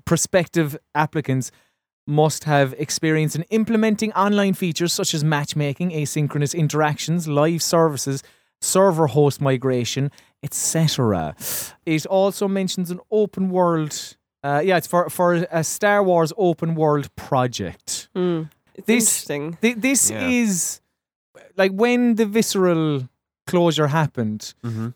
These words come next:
Speaker 1: they at the time said that E A Canada would be taking over, um, the, the responsibilities of it.
Speaker 3: Yeah, they carry
Speaker 1: Um,
Speaker 3: on with the project, yeah.
Speaker 1: But I find this really weird 'cause, like, this is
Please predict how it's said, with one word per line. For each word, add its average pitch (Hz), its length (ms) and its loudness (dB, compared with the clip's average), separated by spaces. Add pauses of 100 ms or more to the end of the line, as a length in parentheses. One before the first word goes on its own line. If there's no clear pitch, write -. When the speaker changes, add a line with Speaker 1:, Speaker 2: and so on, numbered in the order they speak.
Speaker 1:
they 151 380 4
at 151 180 -2
the 156 80 -4
time 156 340 2
said 135 340 0
that 127 400 -2 (400)
E 139 140 2
A 135 140 2
Canada 135 340 0
would 131 300 0
be 123 180 0
taking 135 480 -2
over, 113 680 0 (120)
um, 104 580 -4 (100)
the, 104 340 -2
the 98 380 -6
responsibilities 135 840 2
of 117 160 2
it. 101 260 -8
Speaker 3:
Yeah, 104 200 -2 (120)
they 107 140 0
carry 143 320 0
Speaker 1:
Um, 98 100 -2
Speaker 3:
on 98 60 -6
with 92 140 -10
the 90 80 -20
project, 87 480 -10
yeah. 92 80 -4
Speaker 1:
But 208 200 0
I 233 140 0
find 349 420 0
this 349 220 -2
really 190 300 2
weird 240 420 0
'cause, 180 400 -4
like, 233 280 -2 (640)
this 277 200 0
is 220 500 -2